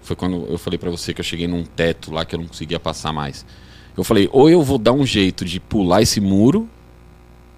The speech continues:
ou eu vou largar tudo e vou arranjar um trampo. Eu preciso apagar os incêndios aqui em casa e tal." Ela segurou até a hora que deu. Então, eu, aí vai chegar uma hora que você tem que decidir. Você fala,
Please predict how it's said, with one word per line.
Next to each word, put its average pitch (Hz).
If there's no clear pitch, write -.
ou 240
eu 247
vou 160
largar 113
tudo 113
e 151
vou 170
arranjar 214
um 254
trampo. 202
Eu -
preciso 90
apagar 113
os 131
incêndios 156
aqui 147
em 151
casa 131
e 92
tal." 117
Ela 80
segurou 98
até 98
a 95
hora 95
que -
deu. 135
Então, 143
eu, 104
aí 90
vai 95
chegar 98
uma 101
hora 95
que -
você 117
tem 123
que 127
decidir. 143
Você -
fala, 95